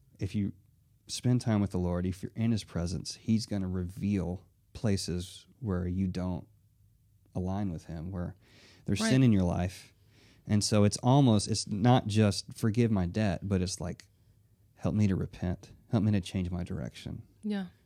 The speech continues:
Speaker 1: Help me to change my direction." Um, I, uh, so, I mean, I can be in prayer sometimes and be really frustrated about something.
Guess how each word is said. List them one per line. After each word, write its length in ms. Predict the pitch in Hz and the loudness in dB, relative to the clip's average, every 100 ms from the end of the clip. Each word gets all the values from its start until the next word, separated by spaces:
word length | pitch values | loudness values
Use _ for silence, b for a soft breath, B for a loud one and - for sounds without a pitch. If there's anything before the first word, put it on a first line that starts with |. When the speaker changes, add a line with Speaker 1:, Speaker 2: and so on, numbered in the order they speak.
| - | -4
Speaker 1:
Help 120 | 110 | 0
me 80 | 110 | 0
to 80 | |
change 220 | 98 87 90 | -2 -4 -4
my 100 | 92 | -2
direction." 520 | 87 82 - 82 - | -2 -4 -4 -6 -4
Um, 360 | 104 104 98 92 - _ _ _ _ _ _ _ _ _ _ _ B B B B B | 0 2 2 0 -8 _ _ _ _ _ _ _ _ _ _ _ B B B B B
I, 260 | - 113 110 | 0 4 6
uh, 240 | 101 90 90 _ _ _ _ _ _ _ _ _ _ _ _ _ _ _ - 285 | 6 4 0 _ _ _ _ _ _ _ _ _ _ _ _ _ _ _ -20 -14
so, 280 | - 127 113 | 0 2 2
I 60 | |
mean, 220 | 120 113 - - _ _ _ _ - | 2 0 -4 -12 _ _ _ _ -2
I 120 | 147 | 2
can 180 | 156 131 | 4 6
be 100 | 127 | 6
in 120 | 110 | 4
prayer 280 | - 107 98 | 2 2 2
sometimes 600 | - 104 92 92 90 - | 0 -4 -4 -4 -6 -4
and 140 | 110 | -2
be 100 | 107 | 0
really 180 | 107 107 | 2 0
frustrated 580 | - 104 101 107 95 92 | 0 -4 -4 -4 -4 -4
about 200 | 92 - | -6 -8
something. 440 | 107 92 104 110 | -8 -6 -6 -8